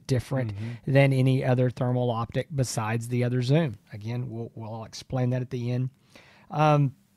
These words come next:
Speaker 1: there's a lot of explaining at the end. Maybe I should have done this at the beginning. <laughs> But
Speaker 2: All right.
Speaker 1: the, the two lenses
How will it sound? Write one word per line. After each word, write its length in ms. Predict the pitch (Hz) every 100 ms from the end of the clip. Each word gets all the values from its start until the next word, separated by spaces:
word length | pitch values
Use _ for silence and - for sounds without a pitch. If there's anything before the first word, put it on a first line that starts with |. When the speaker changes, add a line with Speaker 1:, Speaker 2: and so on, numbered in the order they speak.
| _ _ _ _ _ -
Speaker 1:
there's 160 | 143 160
a 60 |
lot 200 | 143 127
of 80 | 123
explaining 500 | 113 - - 120 117
at 100 | 110
the 140 | 117 110
end. 120 | 104
Maybe 220 | 117 113
I 40 | 113
should 180 | - 113
have 120 | 110
done 80 | 113
this 100 | 110
at 60 |
the 80 | 113
beginning. 360 | 110 120 117 110
<laughs> 60 | 156
But 240 | 160 160 - -
Speaker 2:
All 80 |
right. 140 | 110 101
Speaker 1:
the, 100 | 135
the 140 | 175
two 360 | 151 - 233 233
lenses 600 | 196 208 190 202 202 180